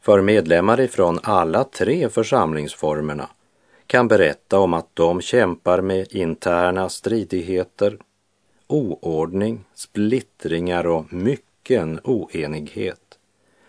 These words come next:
Var ligger felet? Genast är det någon som säger: "Systemet är felaktigt."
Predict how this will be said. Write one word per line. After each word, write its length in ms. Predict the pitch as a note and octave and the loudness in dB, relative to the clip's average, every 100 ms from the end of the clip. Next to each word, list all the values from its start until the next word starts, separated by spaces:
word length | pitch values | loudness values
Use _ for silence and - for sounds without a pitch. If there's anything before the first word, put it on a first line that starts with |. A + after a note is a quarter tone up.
| _ _ _ | _ _ _
Var 360 | G#2+ D#3 A2 F#2 | 4 4 4 0
ligger 520 | G#2+ A#2 D2 E2+ A2 - | -2 -2 -2 -2 -2 -4
felet? 600 | - G2+ D#3 D2+ - - _ _ _ _ _ _ _ _ _ _ _ _ | -8 -6 -4 -4 -8 -14 _ _ _ _ _ _ _ _ _ _ _ _
Genast 480 | D3 G#2 F2 F2+ A#2+ | 2 4 2 0 2
är 120 | G#2+ | 4
det 100 | F#2+ | 4
någon 220 | F#2+ F2+ | 2 0
som 160 | G#2 G#2 | -2 -2
säger: 560 | - E2 D#2 E2 D#2 _ | -2 -2 -2 -6 -8 _
"Systemet 1120 | - B2+ A#2 - C3+ D#3+ D#2 D#2 D#2+ - - - | -6 -2 -2 -4 -4 -2 -2 -4 -8 -12 -20 -4
är 140 | A#2+ | -4
felaktigt." 840 | - B2+ D2 D2 - - G#2 - | 0 -2 0 -4 -8 -12 -14 -14